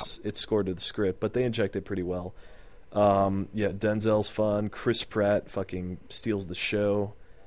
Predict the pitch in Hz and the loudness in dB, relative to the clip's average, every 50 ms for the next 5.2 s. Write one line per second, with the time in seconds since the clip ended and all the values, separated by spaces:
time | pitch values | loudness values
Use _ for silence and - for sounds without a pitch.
0 | - - - - - - - - 92 98 98 98 98 98 95 95 95 95 98 101 | -18 -18 -18 -18 -18 -12 -4 0 4 4 6 6 6 6 6 4 2 0 0 -2
1 | - - 113 110 - 117 117 110 - 110 104 104 104 107 104 - 110 101 101 104 | -2 -2 -4 -4 -2 -2 -4 -2 -2 -2 0 0 0 0 0 -2 -4 -4 -2 0
2 | 107 104 104 104 104 104 104 98 101 - - - 90 90 90 90 87 90 92 92 | 2 2 4 2 2 2 0 0 -2 -4 -4 -4 -6 -4 -4 -6 -8 -8 -8 -8
3 | 92 92 90 85 - - - - - - - - - - - - - - - - | -8 -8 -10 -12 -14 -18 -16 -8 -8 -8 -6 -8 -12 -12 -18 -20 -18 -18 -18 -18
4 | - - - - - - - - - - - - - - 101 101 98 98 98 98 | -18 -18 -18 -20 -20 -20 -20 -20 -20 -20 -18 -10 -2 2 4 4 6 6 6 6
5 | 98 98 98 95 | 6 4 4 2